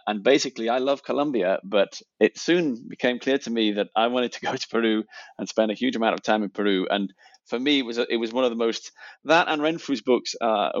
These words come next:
Archaeology and Language, were two of the sort of most formative books I've ever read.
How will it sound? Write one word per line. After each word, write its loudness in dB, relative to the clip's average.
Archaeology 0
and -4
Language, 0
were -8
two 0
of -2
the -2
sort -6
of -4
most 2
formative -2
books 2
I've -2
ever 2
read. 2